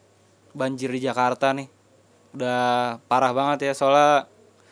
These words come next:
seharian dari tanggal tiga satu tuh siang udah ba-, udah hujan ya kan, udah ja-, hujan deres. Sampai tanggal satu siang masih hujan juga. Buset, parah banget emang.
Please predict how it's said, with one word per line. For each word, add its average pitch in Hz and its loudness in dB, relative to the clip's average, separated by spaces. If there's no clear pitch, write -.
seharian 151 2
dari 147 2
tanggal 143 0
tiga 143 -4
satu 143 2
tuh 165 -4
siang 165 -2
udah 131 -8
ba-, 127 -2
udah 131 0
hujan 147 0
ya 147 -6
kan, 160 -14
udah 131 -8
ja-, - -12
hujan 131 -6
deres. 135 -4
Sampai 127 -2
tanggal 127 -2
satu 123 -4
siang 131 -8
masih 117 -12
hujan 120 -8
juga. 131 -6
Buset, 98 -18
parah 104 -12
banget 117 -14
emang. 113 -14